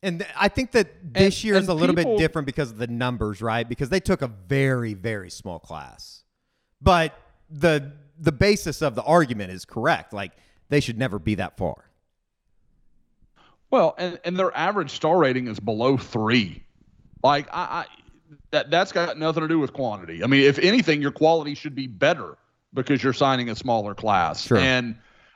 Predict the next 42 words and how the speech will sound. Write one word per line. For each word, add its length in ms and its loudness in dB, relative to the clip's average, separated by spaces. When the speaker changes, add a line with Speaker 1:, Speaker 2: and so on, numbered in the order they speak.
Speaker 2:
I, 240 0
I 20 -2
know 140 -4
people 220 -6
say, 140 -6
"Oh, 340 0
you 120 0
know, 180 4
he's 220 0
done 220 2
this 140 -4
forever 560 2
and 120 -8
you 100 -10
guys 260 -4
just 180 -8
watch." 300 4
And 100 -4
don't 160 2
get 100 -4
me 60 -4
wrong. 420 -4
I'm 220 2
sure 260 -2
there's 160 -2
gonna 160 -4
be 140 4
some 180 -4
good 260 2
players 520 2
that 80 -4
were 160 -6
overlooked. 580 0
There, 200 2
there's 240 0
no 360 4
question 600 -2
he 280 4
has 220 2
a 80 -4
good 340 0
eye 360 2